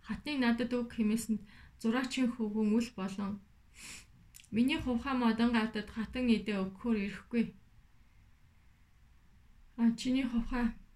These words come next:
аа, би элдэв зүйл будгуудаар будаж үзэх мэт болгосноор хатныг авсан буй хэмээн хоорондоо муудалцаж, охиныг хутгаар цавчилж, алуу хэмээс нь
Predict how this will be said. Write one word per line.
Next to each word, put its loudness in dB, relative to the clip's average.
аа, 6
би -2
элдэв 0
зүйл 0
будгуудаар -2
будаж -2
үзэх -2
мэт -2
болгосноор -2
хатныг -4
авсан 2
буй 2
хэмээн 0
хоорондоо 4
муудалцаж, 0
охиныг -4
хутгаар -4
цавчилж, -4
алуу -2
хэмээс 2
нь -4